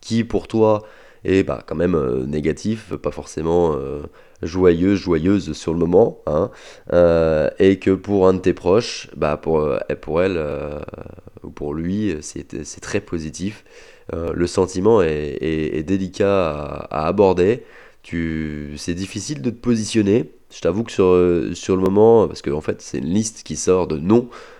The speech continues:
Moi, au départ, j'ai vu aucun des deux noms, donc, euh, le mec à l'ouest, et c'est après que j'ai capté. Et, euh,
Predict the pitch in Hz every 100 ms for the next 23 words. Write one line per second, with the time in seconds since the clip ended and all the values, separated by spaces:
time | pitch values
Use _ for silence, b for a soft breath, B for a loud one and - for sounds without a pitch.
0 | B - 82 85 104 95 82 80 80 78
1 | 98 110 107 107 104 92 95 98 98 -
2 | 76 76 73 71 78 87 - - 73 85
3 | 98 - - 69 71 - 78 - 98 78
4 | 76 71 90 190 - _ _ _ _ -
5 | - - - B B B B - 90 87
6 | 80 78 78